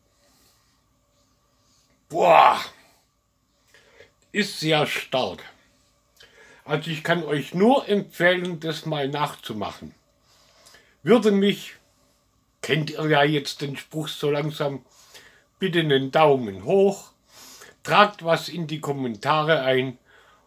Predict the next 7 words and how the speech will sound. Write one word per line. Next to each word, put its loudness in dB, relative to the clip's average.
und -6
noch 4
lieber 0
ein -8
Abo 2
mit -6
Glocke. -8